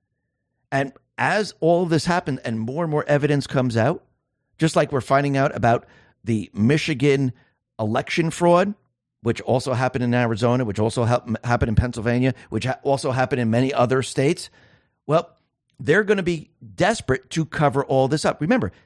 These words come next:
the information is coming out right now. And what else are people learning?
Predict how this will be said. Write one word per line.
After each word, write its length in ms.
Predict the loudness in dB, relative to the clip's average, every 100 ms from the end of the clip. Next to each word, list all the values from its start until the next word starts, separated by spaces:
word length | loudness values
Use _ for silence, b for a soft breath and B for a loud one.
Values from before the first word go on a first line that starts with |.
| b
the 80 |
information 800 | -8 -4 -4 -2 -2 -2 -2 -2
is 140 | -2 -2
coming 300 | -2 0 2
out 220 | 2 0 -2
right 200 | -4 -2
now. 220 | -2 -2 B B
And 280 | -2 0
what 180 | 2 2
else 220 | 2 -2
are 60 | -4
people 320 | -4 -4 0
learning? 340 | 2 2 0